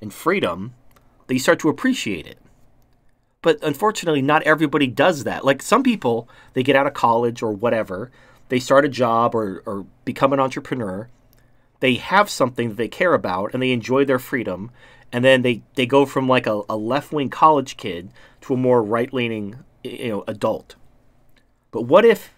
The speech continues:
you don't do that? What if you, what if you major in some bullshit that doesn't lead to a career? So instead of going out there and becoming a productive adult and valuing your freedom, you just rack up a bunch of debt,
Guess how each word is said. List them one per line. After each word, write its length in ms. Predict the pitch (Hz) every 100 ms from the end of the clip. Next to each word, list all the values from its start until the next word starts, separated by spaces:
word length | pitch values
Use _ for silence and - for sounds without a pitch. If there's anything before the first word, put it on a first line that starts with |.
| _
you 160 | 135 127
don't 320 | 131 143 135
do 140 | 107 -
that? 260 | - -
What 160 | 123 190
if 160 | 214
you, 320 | 170 156 135 127 - - _ - 104 - -
what 140 | 139 165
if 100 | 196
you 240 | 156 143 -
major 380 | 123 151 151
in 60 | 131
some 180 | - 127
bullshit 640 | 131 165 190 - 92 -
that 220 | 127 -
doesn't 260 | 139 139 147
lead 180 | 190 220
to 140 | 131
a 40 | 104
career? 460 | 120 95 78 - _ _ _ _ _ _ _ -
So 100 | 160
instead 180 | 196
of 240 | 185 123 98
going 280 | 139 156 151
out 160 | 151
there 100 | 143
and 60 | 120
becoming 380 | 107 147 139 120
a 60 |
productive 400 | 127 127 127 104
adult 440 | 92 127 143 104 - _ -
and 180 | 117 113
valuing 420 | 117 139 127 110
your 80 | 92
freedom, 540 | - 175 90 85 113 _ _ _ _ _ _
you 380 | 101 127 127 120
just 320 | 104 139 -
rack 300 | 104 123 135
up 80 | 127
a 20 |
bunch 220 | 123 139 98
of 80 |
debt, 320 | 139 151 104